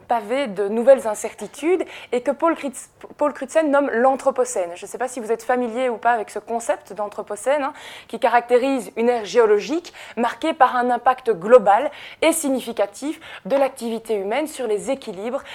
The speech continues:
euh, et sur les écosystèmes terrestres. Euh, de nombreuses études montrent que, euh, à force de continuer, euh, nos modes de développement tels que nous les vivons aujourd'hui,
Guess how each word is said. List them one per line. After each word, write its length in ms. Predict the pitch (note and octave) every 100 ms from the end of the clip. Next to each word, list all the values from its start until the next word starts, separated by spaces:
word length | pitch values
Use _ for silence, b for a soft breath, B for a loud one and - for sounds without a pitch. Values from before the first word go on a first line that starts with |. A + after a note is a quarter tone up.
| B -
euh, 140 | G3
et 100 | F#3+
sur 160 | G3 A#3
les 220 | G#3 G3+
écosystèmes 580 | B3+ A3+ - - A3 G#3+
terrestres. 560 | G#3+ G3 F#3+ - - - B B B B B -
Euh, 160 | G3+ F#3+
de 140 | F#3
nombreuses 480 | A#3+ C4+ A#3 B3+ G3+
études 340 | B3 C#4 C#4
montrent 800 | G3 G#3+ C#4 C4 - G#3 F3+ G3+ -
que, 120 | A#3
euh, 560 | A3+ G#3+ F#3 F3+ F3 -
à 80 | -
force 320 | - C4 -
de 500 | F#3+ G#3+ F#3 F3 F#3+ F3+ _
continuer, 720 | B3+ B3 B3 B3 C#4 D#4 G3
euh, 80 | G3
nos 140 | G#3+
modes 180 | A3 G#3+
de 80 | G3+
développement 480 | G3+ F#3 G3 C4 C4+
tels 220 | A3+ G3+
que 80 | G#3
nous 160 | G3
les 380 | F#3 F#3 F3+ F3
vivons 340 | F3 G#3 G#3
aujourd'hui, 560 | F#3+ F#3 F3 E3+ A#3+